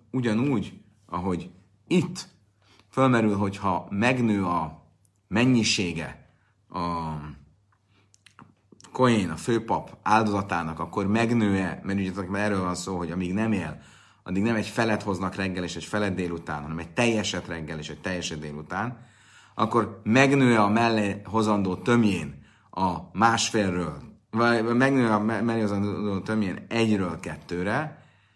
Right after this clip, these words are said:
Ö, ugyanígy a bűnáldozatnál is ez a kérdése megvolt, ö, Reb Hizdának,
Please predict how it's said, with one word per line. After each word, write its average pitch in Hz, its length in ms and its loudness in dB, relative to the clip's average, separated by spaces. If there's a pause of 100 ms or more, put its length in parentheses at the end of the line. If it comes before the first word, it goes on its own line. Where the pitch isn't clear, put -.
(420)
Ö, 98 280 0
ugyanígy 123 540 4
a 95 380 -2
bűnáldozatnál 107 760 2
is 98 260 -4
ez 98 100 -4
a 95 80 -4
kérdése 98 440 0
megvolt, 92 580 -4 (400)
ö, 95 520 0 (220)
Reb 87 440 -4 (300)
Hizdának, 85 540 -2